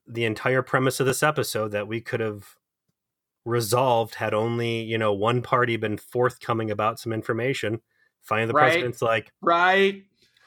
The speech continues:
Speaker 1: Hey, you know, as it turns out, we age backwards like Benjamin Button, and when we reach, you know, the age where it's time for us to die,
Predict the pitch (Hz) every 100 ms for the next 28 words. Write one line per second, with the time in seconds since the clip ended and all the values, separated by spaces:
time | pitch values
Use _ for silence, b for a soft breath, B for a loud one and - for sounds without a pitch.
0 | b b 147 127 120 131 127 123 120 117
1 | 113 113 - _ _ - 113 131 151 160
2 | 165 156 185 147 135 131 135 _ _ -
3 | _ _ _ _ - 107 123 135 151 117
4 | 156 147 147 139 135 131 113 117 104 113
5 | 123 143 156 139 131 131 135 135 139 110
6 | 107 107 107 107 101 101 107 120 120 127
7 | - 120 117 113 110 107 110 117 - 120
8 | - 117 117 - 131 - 196 143 131 131
9 | 131